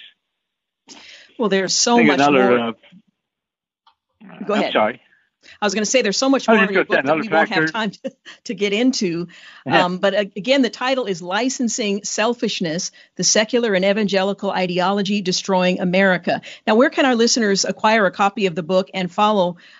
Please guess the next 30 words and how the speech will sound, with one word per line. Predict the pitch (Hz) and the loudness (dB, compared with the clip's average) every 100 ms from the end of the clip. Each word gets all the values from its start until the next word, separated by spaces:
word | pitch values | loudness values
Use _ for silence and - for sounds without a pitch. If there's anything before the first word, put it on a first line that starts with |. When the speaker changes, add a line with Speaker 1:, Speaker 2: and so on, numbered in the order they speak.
| _ | _
Speaker 1:
um, | - 170 165 196 | -2 -2 -2 -4
the | 185 175 170 | -6 -4 -2
social | - 208 208 185 | 0 0 2 2
media, | 196 185 147 | 2 2 2
your | 180 | 2
blog | 165 180 190 175 156 | 2 4 4 4 0
that | 160 - | -4 -4
you, | 175 170 - | -2 -4 -4
uh, | 170 180 | -6 -4
write | 185 180 180 | 0 0 2
on, | 175 170 | 0 -4
on | 175 175 | -6 -4
a | |
regular | 165 170 175 165 | -4 -4 -4 -6
basis? | 170 165 - - - - _ _ _ _ _ _ _ _ _ _ _ _ - _ _ | -6 -6 -6 -8 -12 -14 _ _ _ _ _ _ _ _ _ _ _ _ -20 _ _
Speaker 2:
Uh, | - | 0
you | 320 202 | 2 0
can, | - 165 151 | 2 0 4
uh, | 139 120 120 131 - - 151 151 143 143 | 4 4 0 -10 -20 -20 -20 -20 -20 -20
you | 135 139 143 | -18 -2 -2
can | 139 | -2
get | 127 - | -4 -2
the | |
book | 123 117 | -2 0
almost | 127 120 123 117 - - | 0 2 2 0 -6 -6
a-, | 117 117 110 | -4 -4 -2
at | 110 | 0
every | 127 110 107 | 2 2 2
outlet, | 113 104 104 - | 2 0 -6 -6
uh, | 113 110 | -16 -18